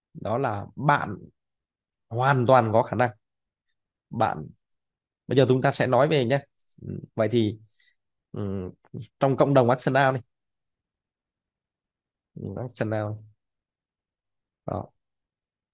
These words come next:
Ví dụ, anh Minh Lâm, được chưa? Anh Minh Lâm. Anh có thu nhập thụ động là mười nghìn đô một tháng, ví dụ ạ.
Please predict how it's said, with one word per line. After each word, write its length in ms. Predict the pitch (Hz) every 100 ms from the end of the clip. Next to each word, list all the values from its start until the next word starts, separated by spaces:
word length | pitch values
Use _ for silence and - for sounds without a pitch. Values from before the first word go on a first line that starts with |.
| _ _ _ _ _ 127
Ví 100 | 160
dụ, 100 | 208 - _ _ _ _
anh 240 | - 127 135
Minh 140 | 143
Lâm, 140 | 156 135 156 _ _ _ _ -
được 120 | 98
chưa? 220 | 120 107 _ _ _ _ _ -
Anh 180 | 113
Minh 140 | 113 117
Lâm. 160 | 120 113 _ _ _ _ - - - _ _ _ _
Anh 240 | - 139 123
có 160 | 131 143
thu 120 | 147
nhập 200 | 139 -
thụ 140 | 110
động 280 | 120 117 98
là 320 | 101 104 98
mười 260 | 104 120 117
nghìn 140 | 117
đô 140 | 110 117
một 60 | 101
tháng, 220 | 107 180 170
ví 120 | 123
dụ 140 | 147
ạ. 120 | -